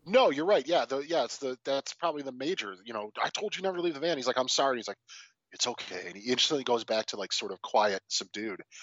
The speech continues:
But, dude, he does so much acting with just his eyes in this movie. Like, he barely changes his facial expression. He smiles, like, once or twice, barely. But it's just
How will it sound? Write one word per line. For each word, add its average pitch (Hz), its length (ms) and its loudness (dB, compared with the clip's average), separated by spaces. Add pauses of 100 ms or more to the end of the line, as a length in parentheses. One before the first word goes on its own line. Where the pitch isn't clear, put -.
(340)
But, 139 140 4 (240)
dude, 120 240 -2
he 135 100 -6
does 120 140 4
so - 260 2
much 110 160 -6
acting 95 400 -6
with 87 80 -20
just - 160 -4
his 85 140 -6
eyes 82 280 -6
in - 80 -14
this - 240 -12
movie. 62 140 -20 (800)
Like, 127 100 -2
he 202 80 2
barely 139 400 6
changes 127 420 0
his 101 220 -4 (140)
facial 110 260 -2
expression. 113 340 -8
He - 60 -10
smiles, 107 460 -2
like, 92 100 -8 (160)
once 98 240 -6
or 92 60 -14
twice, - 360 -8 (300)
barely. 90 460 -8 (880)
But 127 100 8
it's 123 80 10
just - 200 6